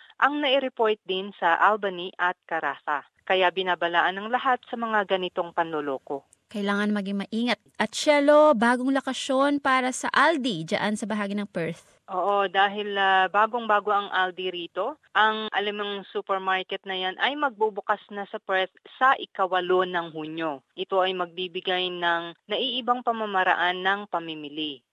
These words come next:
Speaker 1: Bago matapos ang taong ito, inaasahang dalawampung tindahan ang magbubukas, kasama rito ang Mirabuka, Kwinana, Belmont, Ellenbrook, Mandurah, Rockingham at iba pa.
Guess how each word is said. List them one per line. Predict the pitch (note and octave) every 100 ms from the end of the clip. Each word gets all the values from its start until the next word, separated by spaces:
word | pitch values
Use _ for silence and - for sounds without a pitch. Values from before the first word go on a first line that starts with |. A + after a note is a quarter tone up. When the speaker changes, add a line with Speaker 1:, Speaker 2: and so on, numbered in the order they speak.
| -
Speaker 1:
Bago | F3+ F3+ F#3
matapos | F#3+ E3 - -
ang | F3+
taong | F3+ E3+ F3
ito, | E3+ G3+ B3+
inaasahang | B3 A3 G#3 A3 G#3 G3 G#3 G3+ F#3
dalawampung | F#3 E3+ F3+ F3+ - C4 C#4
tindahan | G#3+ F#3+ E3 D#3+ G3 B3 -
ang | F3+ F3+
magbubukas, | E3+ D#3 D#3+ D3+ - B3+ E4 - _
kasama | C#4 C#4+ C4 A#3+
rito | A#3 A3 G#3+
ang | - G3 G3 F#3+
Mirabuka, | F3+ E3+ D#3+ G#3 - B3 B3 -
Kwinana, | G3 F#3 G3 G3+ G3+ G3+ F#3+
Belmont, | E3+ F3+ F#3 F#3 F#3+ G3 G3 _ _ -
Ellenbrook, | B3 D4 C#4 G#3+ A3 A3+ -
Mandurah, | G#3 G3 F#3+ F#3 F3+ F3+ F3
Rockingham | F3 - F#3+ F3 D#3+ F#3 F#3
at | E3+ -
iba | D3 C3+
pa. | - E3+ C#3+